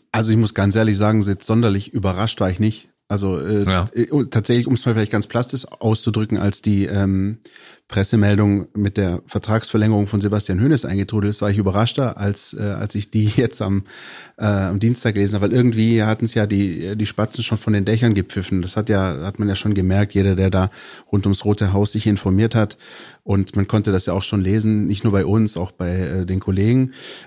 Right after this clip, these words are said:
Speaker 1: Ähm, deswegen hat mich das jetzt nicht sonderlich überrascht. Was halt jetzt aber und ich glaube, das ist der Punkt, glaube ich, der viele da draußen interessiert. Ähm, was viele natürlich interessiert, sind die Hintergründe, ne? Das, was da passiert. Ich meine, ich kann jetzt,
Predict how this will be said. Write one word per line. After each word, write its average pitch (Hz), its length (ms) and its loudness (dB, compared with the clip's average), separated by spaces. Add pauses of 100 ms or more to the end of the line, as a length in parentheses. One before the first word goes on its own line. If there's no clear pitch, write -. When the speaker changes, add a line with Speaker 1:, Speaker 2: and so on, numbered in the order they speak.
(120)
Speaker 1:
Ähm, 101 760 2
deswegen 120 320 2
hat 139 100 0
mich 131 100 0
das 135 140 -2
jetzt 123 160 -4
nicht 131 160 0
sonderlich 120 400 2
überrascht. 90 520 -4
Was 110 180 -2
halt 113 120 2
jetzt 117 240 -2
aber 107 420 0 (640)
und 117 120 -4
ich 113 60 -8
glaube, 107 180 2
das 120 160 0
ist 127 200 -4
der 113 80 2
Punkt, 131 240 2
glaube 101 160 -2
ich, - 40 -6
der 104 120 -2
viele 113 240 2
da 101 100 2
draußen 110 340 0
interessiert. 101 560 -2 (720)
Ähm, 95 560 0 (380)
was - 140 -6
viele 113 200 2
natürlich 110 340 2
interessiert, 107 420 0
sind 104 160 -4
die 101 40 -6
Hintergründe, 90 760 0
ne? 98 120 -2
Das, 110 220 -2
was 104 140 -4
da 104 100 -4
passiert. 104 540 -2
Ich - 200 -12
meine, 95 200 -4
ich 101 100 -10
kann 107 160 0
jetzt, - 240 -6